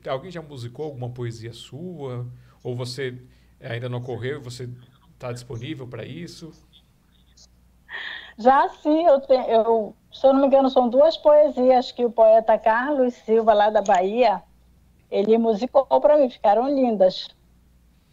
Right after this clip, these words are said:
Speaker 1: Ah.
Speaker 2: Tem, sim, duas poesias.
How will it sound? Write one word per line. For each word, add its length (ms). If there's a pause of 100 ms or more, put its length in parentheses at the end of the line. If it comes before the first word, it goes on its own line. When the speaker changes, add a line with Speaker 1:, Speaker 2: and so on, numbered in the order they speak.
(500)
Speaker 1:
Ah. 100
Speaker 2:
Tem, 300
sim, 240
duas 300
poesias. 880